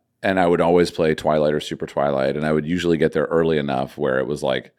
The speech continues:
"I'm ready to go." You know what I mean? Like, "Now is the Twilight time. Like, let's, let's go." And yeah, but I would often play alone, um, you know,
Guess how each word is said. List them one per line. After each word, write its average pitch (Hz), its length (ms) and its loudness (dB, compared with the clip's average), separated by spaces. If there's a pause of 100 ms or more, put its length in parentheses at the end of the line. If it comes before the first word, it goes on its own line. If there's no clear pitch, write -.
"I'm 107 120 2
ready 87 120 2
to 69 80 -6
go." 50 200 -10
You 104 120 -4
know 104 80 0
what 95 60 0
I - 20 -2
mean? 87 160 -2
Like, 80 280 -4
"Now 95 220 0
is 87 80 0
the 80 80 -8
Twilight 50 320 -4
time. - 180 -14
Like, 71 200 -8
let's, - 340 -8
let's - 200 -6
go." 53 380 -6
And 64 200 -12 (680)
yeah, 131 300 0
but 85 240 4
I 82 80 6
would 90 140 8
often 101 280 4
play 90 180 4
alone, 76 340 2 (580)
um, 71 640 -2 (320)
you 87 120 -2
know, 71 360 -4